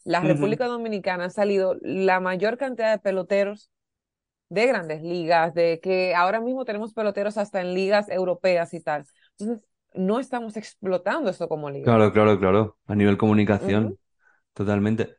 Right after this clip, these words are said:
Speaker 2: Bueno, en Impulsing, por supuesto, ya sabéis que os podéis crear una página, eh, de vuestro club, así que nosotros os invitamos porque además en nada os podréis conectar todos los empleados a la página y ahí también potenciar también esa sección de networking.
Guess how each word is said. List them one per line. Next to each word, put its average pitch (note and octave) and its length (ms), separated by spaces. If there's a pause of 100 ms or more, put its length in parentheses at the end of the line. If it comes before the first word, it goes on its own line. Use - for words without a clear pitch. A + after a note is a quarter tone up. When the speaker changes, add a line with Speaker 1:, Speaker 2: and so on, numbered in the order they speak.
(160)
Speaker 2:
Bueno, B2+ 280
en A#2 120
Impulsing, A#2 500
por B2+ 120
supuesto, A2+ 540
ya A2+ 80
sabéis G#2+ 240
que - 100
os G#2+ 60
podéis G#2 200
crear G#2+ 180
una G#2 220
página, C3+ 520 (480)
eh, F#2 760
de G#2+ 100
vuestro G#2 320
club, C3+ 340 (120)
así A2 260
que A#2 160
nosotros G#2 360
os G#2 140
invitamos A2 460
porque G2+ 240
además G#2 320
en G#2 220
nada C#3+ 480
os A2 120
podréis G#2+ 300
conectar A2 420
todos A2 120
los G#2+ 140
empleados G#2 380
a G#2 40
la G2+ 140
página C#3+ 480 (480)
y B2 160
ahí B2 300
también A#2 320
potenciar G#2 440
también G2+ 260
esa F#2+ 480 (320)
sección G#2+ 540
de G2 340
networking. G2 500